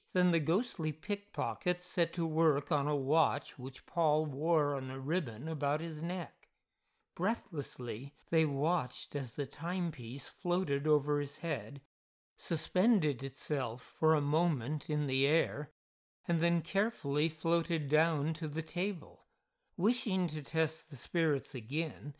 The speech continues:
the ribbon was placed around Missus Monroe's neck. Again, the watch rose into the air,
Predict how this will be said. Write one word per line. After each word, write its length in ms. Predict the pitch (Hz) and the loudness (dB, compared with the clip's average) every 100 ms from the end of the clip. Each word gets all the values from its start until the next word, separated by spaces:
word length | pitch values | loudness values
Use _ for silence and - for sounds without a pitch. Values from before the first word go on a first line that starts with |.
| _ | _
the 120 | 165 | 0
ribbon 460 | 147 170 175 143 160 | 2 4 4 2 0
was 160 | 160 - | -2 -6
placed 560 | - 160 156 - - | 0 2 2 -2 0
around 500 | 151 143 139 151 147 | 2 2 0 0 -2
Missus 440 | 151 151 147 131 131 | -2 -4 -4 -4 -6
Monroe's 680 | 135 123 131 127 135 - | -6 -6 -4 -2 -2 -2
neck. 460 | 160 165 123 - _ _ _ _ | -2 -2 -4 -12 _ _ _ _
Again, 640 | 160 147 196 233 113 127 156 _ _ - | -4 2 4 2 0 -6 -10 _ _ -2
the 100 | 147 | 0
watch 460 | 139 170 - - | 4 2 2 -4
rose 580 | 147 160 160 135 156 - | 2 6 6 4 0 -2
into 320 | 139 156 - | -2 -2 -2
the 240 | 139 143 127 | -2 0 0
air, 400 | 123 95 139 | -2 -4 -8